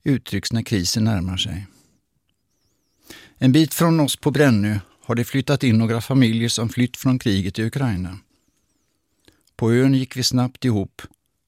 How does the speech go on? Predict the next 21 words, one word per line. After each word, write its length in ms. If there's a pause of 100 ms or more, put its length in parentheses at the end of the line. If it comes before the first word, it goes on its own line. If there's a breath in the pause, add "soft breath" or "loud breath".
(100)
för 120
att 100
stötta 460
de 120
nyanlända. 640 (1600 loud breath)
Bostäder, 680
möbler 680
och 60
lite 240
pengar 400
ordnades 420
snabbt. 500 (960)
Utöver 380
det 160
ordnades 420
det 120
träffar 460
för 120
att 100
öva 200
svenska, 600